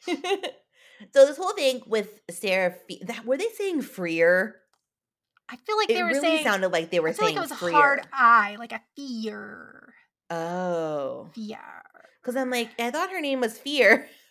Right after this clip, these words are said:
Speaker 1: So I was like, "Is it not
Speaker 2: It's
Speaker 1: Fear?
Speaker 2: almost,
Speaker 1: I
Speaker 2: like,
Speaker 1: thought it was
Speaker 2: spelled
Speaker 1: supposed to
Speaker 2: differently.
Speaker 1: be."
Speaker 2: But we haven't dived into the Saga
Speaker 1: Yeah.
Speaker 2: books, so we don't know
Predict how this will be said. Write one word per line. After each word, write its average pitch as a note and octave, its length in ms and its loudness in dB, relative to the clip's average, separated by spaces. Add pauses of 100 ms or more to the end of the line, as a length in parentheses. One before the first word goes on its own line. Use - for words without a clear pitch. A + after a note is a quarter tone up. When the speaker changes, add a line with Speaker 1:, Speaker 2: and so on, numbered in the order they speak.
(260)
Speaker 1:
So D#4+ 80 6
I B3+ 40 8
was B3 100 2
like, G#3 180 -6
"Is F3+ 160 -14
it E3 240 -8
not D3+ 500 -4
Speaker 2:
It's - 240 -16
Speaker 1:
Fear? - 40 6
Speaker 2:
almost, F4+ 260 4
Speaker 1:
I F4+ 60 2
Speaker 2:
like, - 140 -4
Speaker 1:
thought D4 220 -2
it - 140 -6
was - 160 -8
Speaker 2:
spelled C4+ 280 2
Speaker 1:
supposed G#3 60 -10
to B3+ 60 -8
Speaker 2:
differently. B3 280 -10
Speaker 1:
be." G3+ 60 -12
Speaker 2:
But C#4+ 140 -4
we F4 160 -6
haven't F4 480 0
dived C4+ 360 2
into F4 260 -8
the G#3+ 280 -8
Saga G3+ 500 -6
Speaker 1:
Yeah. G3+ 480 -4
Speaker 2:
books, - 220 -14
so A#3 200 -10
we A#3 120 -10
don't A#3+ 140 -8
know A3+ 460 -6